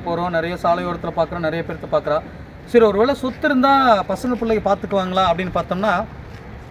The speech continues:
ஒரு சில பேர் சொத்துக்காக பார்த்துக்கிறவங்க இருக்காங்க. அதே ஒரு சில பேர் வந்து பார்த்தீங்கன்னா, அந்த சொத்தை பிடுங்கிட்டு நடு ரோட்ல விட்டுறவங்க, ரோட்ல துரத்தி விட்டுருக்கவங்க,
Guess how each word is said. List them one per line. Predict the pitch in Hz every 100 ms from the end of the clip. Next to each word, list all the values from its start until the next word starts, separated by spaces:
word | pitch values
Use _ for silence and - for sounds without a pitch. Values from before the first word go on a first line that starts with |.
| -
ஒரு | 151 226
சில | 240
பேர் | 240 247 247
சொத்துக்காக | 202 247 233 226 202
பார்த்துக்கிறவங்க | 185 190 185
இருக்காங்க. | 180 160 160 151 170 - - - - - -
அதே | 156 214 254
ஒரு | 233 208
சில | 208
பேர் | 202 214
வந்து | 208 180
பார்த்தீங்கன்னா, | 185 214
அந்த | 202
சொத்தை | 170 175 226 -
பிடுங்கிட்டு | 233 240 247 233
நடு | 180 220
ரோட்ல | 214
விட்டுறவங்க, | 214 175 190 190 185 180
ரோட்ல | 190 196
துரத்தி | 180 170 170
விட்டுருக்கவங்க, | 156 156 160 143 147